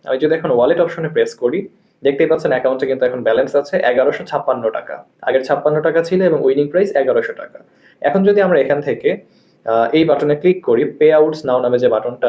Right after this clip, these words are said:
আছে, তাহলে কিন্তু আমরা এখান থেকে উইথড্র করতে পারবো। একটা মজার বিষয় হচ্ছে আপনি প্রতিদিন চাইলে আপনার অ্যামাউন্টটা উইথড্র করতে পারবেন যে কোনো সময়, কোনো রকম প্রবলেম নেই। তো আমি এখান থেকে pay now বা payout now নামে যে বাটনটা আছে, আমরা এখানে ক্লিক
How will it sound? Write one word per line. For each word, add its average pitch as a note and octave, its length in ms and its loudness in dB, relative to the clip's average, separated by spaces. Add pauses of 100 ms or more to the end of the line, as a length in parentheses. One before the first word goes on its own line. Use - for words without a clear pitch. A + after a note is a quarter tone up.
আছে, - 180 -10 (120)
তাহলে D#3+ 240 0
কিন্তু D#3+ 220 -2
আমরা A#2+ 160 -2
এখান B2+ 200 -4
থেকে D3 140 -6 (100)
উইথড্র D3+ 200 0 (100)
করতে A#2+ 240 -2
পারবো। - 200 -8 (240)
একটা - 200 -4
মজার F3 300 4
বিষয় F3+ 240 2
হচ্ছে F3+ 200 -2 (100)
আপনি D3+ 160 -6 (400)
প্রতিদিন F3 460 2 (160)
চাইলে C3+ 240 4
আপনার C#3 160 0
অ্যামাউন্টটা A#2+ 360 0
উইথড্র F#3 260 2
করতে A#2+ 220 -2
পারবেন E3 280 2
যে E3 160 4
কোনো A#3+ 120 0 (100)
সময়, - 280 -10
কোনো E3 160 2
রকম E3+ 140 -2 (100)
প্রবলেম A#2+ 260 0 (100)
নেই। - 100 -16 (440)
তো - 120 -2
আমি D#3 140 2
এখান F#3 200 -2
থেকে B2+ 180 0 (240)
pay E3+ 140 4 (120)
now A2+ 120 2 (120)
বা B2 80 4 (100)
payout E3 360 2
now C3+ 140 4
নামে C3+ 180 -2
যে C3+ 120 2
বাটনটা E3 360 -4
আছে, - 160 -8
আমরা A2+ 160 0
এখানে C#3+ 220 -4
ক্লিক D#3+ 160 -4